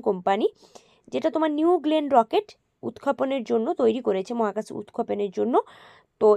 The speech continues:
এটা হচ্ছে ব্লু অরিজিন, যেটা আমেরিকান মহাকাশ সংস্থা বা আমেরিকান কোম্পানি, যাই বলতে পারো। নেক্সট প্রশ্ন, ক্লাব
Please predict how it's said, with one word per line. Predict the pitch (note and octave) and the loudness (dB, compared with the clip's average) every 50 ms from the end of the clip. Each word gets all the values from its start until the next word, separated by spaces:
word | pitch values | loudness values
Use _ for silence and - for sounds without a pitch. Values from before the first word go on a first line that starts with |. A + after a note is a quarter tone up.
| G#3+ | 6
এটা | A#3 A3+ E4 D#4+ | 4 4 4 4
হচ্ছে | E4 D#4+ - - G4+ G#4 G#4 D4 | 4 2 2 0 0 2 2 2
ব্লু | D#4 E4 D#4+ E4 D4 | 2 4 6 6 6
অরিজিন, | C#4+ C#4+ D4+ C#4 F#4+ G#4 F#4 C#4 | 6 4 2 2 2 2 2 0
যেটা | C#4+ - C4+ C4+ - - - - A3 | -4 -2 -2 -2 -2 -2 -4 -2 -2
আমেরিকান | C4 C#4 D#4 D#4+ D#4 - E4 D#4 D4 C4+ | -2 -2 -2 -4 -2 -2 -2 -2 0 0
মহাকাশ | B3+ B3 A#3+ A#3+ B3 A#3 - - - - | 0 0 0 -2 -6 -6 -8 -14 -8 -6
সংস্থা | A3+ A3 A3+ - - - D#4 | -4 -4 -6 -6 -2 0 0
বা | D#4 D4+ C#4 | 2 2 0
আমেরিকান | B3+ B3 A#3+ - B3 A#3 A3 G#3+ | 0 -4 -4 -4 -6 -4 -2 -4
কোম্পানি, | G#3 G3 F#3 A3+ C4+ G#4 - _ _ _ _ _ _ - | -4 0 0 0 0 0 -2 _ _ _ _ _ _ 4
যাই | C4 B3 A3 G3+ G#3 | 6 6 6 6 2
বলতে | D3+ - - - - | -4 -8 -10 -16 -18
পারো। | - - _ _ _ _ _ _ _ _ _ _ _ _ _ _ _ _ _ _ _ _ _ _ _ _ _ _ _ _ - | -18 -18 _ _ _ _ _ _ _ _ _ _ _ _ _ _ _ _ _ _ _ _ _ _ _ _ _ _ _ _ -2
নেক্সট | A3+ A3+ A3 A3 - - - | 0 2 2 0 -2 -10 -12
প্রশ্ন, | - - G#3 - _ - _ _ _ _ _ _ _ _ _ _ _ _ _ _ _ _ _ _ _ _ _ _ - | -12 -12 -12 -12 _ -20 _ _ _ _ _ _ _ _ _ _ _ _ _ _ _ _ _ _ _ _ _ _ 0
ক্লাব | C4 D4 E4 E4+ F4 F4 | 4 6 8 8 6 4